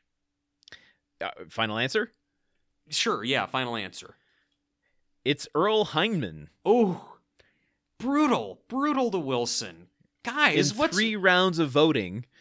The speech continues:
Speaker 2: Wow.
Speaker 1: only one vote amongst them.
Speaker 2: Wow. I mean, well, th-, thank you to whoever that one voter is. Um,
Speaker 1: <laughs>
Speaker 2: I don't know. I mean, I actually, I can't, I guess I can't judge. I mean, it, depending on where the rest of the votes went.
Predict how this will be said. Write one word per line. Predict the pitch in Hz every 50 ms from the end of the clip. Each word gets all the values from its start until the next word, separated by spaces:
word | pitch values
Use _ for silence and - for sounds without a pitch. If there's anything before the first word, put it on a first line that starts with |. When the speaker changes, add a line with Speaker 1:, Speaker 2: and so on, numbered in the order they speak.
| 151
Speaker 2:
Wow. | 170 190 208 208 220 214 208 185 170 156
Speaker 1:
only | 156 170 185 190 180 165
one | 143 131 127 143 156 160 156
vote | 135 117 143 139 143 139 -
amongst | 123 120 113 117 127 127 - - - -
them. | 80 78 67 76 87 _ _ _ _ -
Speaker 2:
Wow. | 110 113 123 143 151 156 151 151 151 135 123 117 101 90 85 80 - _ _ - - - -
I | - 165 185
mean, | 185 180 175 175 175 170 170 170 _ _ _ _ _ _ _ _ _ _ -
well, | 151 170 175 165 135
th-, | - - 180 - 170 170
thank | - 214 247 254 254
you | 247 -
to | 170
whoever | 165 180 175 160 151
that | 147 143 123 120
one | 120 123 123 123 120
voter | 117 107 104 101 95 92 92
is. | 95 92 92 90 90 - - - - _ -
Um, | 117 120 120 113 113 110 110 107 107 107 107 104 104 104 101 - _ _ _ _ _ _ _ _ - - - - - - -
Speaker 1:
<laughs> | - 143 - - 151 - - 139 - _ - -
Speaker 2:
I | 139 175
don't | 185 165 139
know. | 127 113 117 123
I | 127
mean, | 131 135 143 147 160
I | 156 196 208
actually, | 208 202 - - 175
I | 190
can't, | 196 196 247 220 -
I | 196 208
guess | 240 240 277
I | 254
can't | - 226 196 147 117
judge. | - 135 127 117 104 107 120
I | 123
mean, | 117 123 120 117 113 120
it, | 95 131 127
depending | 131 131 143 135 135 117
on | 117 113 110
where | 113 113
the | 104
rest | 104 104 101 -
of | - -
the | 110
votes | 101 101 101 98 - -
went. | 120 117 -